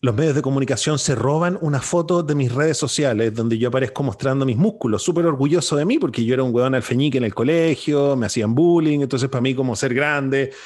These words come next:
más encima tenía un papá que cuando chico me pegaba, entonces para mí fue como la conquista de mi propio cuerpo, y después obviamente ahora entendiendo que tenía déficit atencional, entonces para mí el gimnasio era una hueá para funcionar bien, entonces cuando el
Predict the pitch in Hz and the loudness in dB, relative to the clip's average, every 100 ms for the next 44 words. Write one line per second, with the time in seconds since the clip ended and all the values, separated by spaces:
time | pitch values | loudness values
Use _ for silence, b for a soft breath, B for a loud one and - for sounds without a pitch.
0 | B B B - 131 - 127 123 131 120 | B B B -6 -4 -2 -2 0 0 0
1 | 123 127 123 120 113 - 123 117 104 123 | 0 0 0 0 -2 -4 -4 -2 0 0
2 | 151 147 139 135 135 B B B B B | 0 -2 -2 -4 -6 B B B B B
3 | _ 107 - 123 143 131 123 147 - 151 | _ -6 -4 -2 -2 -2 -2 -2 0 -2
4 | 147 143 127 110 110 185 151 - 180 139 | 0 0 0 0 0 0 0 -2 0 0
5 | - 170 180 170 185 - 185 175 101 - | 0 0 0 2 0 0 -2 -2 -4 -4
6 | 104 - 104 107 113 117 107 104 101 107 | -4 -2 0 0 0 0 0 0 0 -2
7 | 143 185 143 110 104 107 104 98 107 - | 0 0 0 0 0 0 0 -2 -4 -4
8 | 104 90 87 123 147 165 139 117 113 107 | -6 -6 -6 -2 0 0 0 -2 -4 -2
9 | 110 120 - 107 113 120 123 107 98 113 | -2 0 -2 -2 -2 -2 -2 -2 0 0
10 | 113 107 117 107 110 120 160 151 117 131 | -2 -4 -6 -4 -2 0 -2 -2 -4 -6
11 | 151 - 127 120 123 117 123 110 101 | -6 -4 -2 -2 -2 -4 -2 -2 -4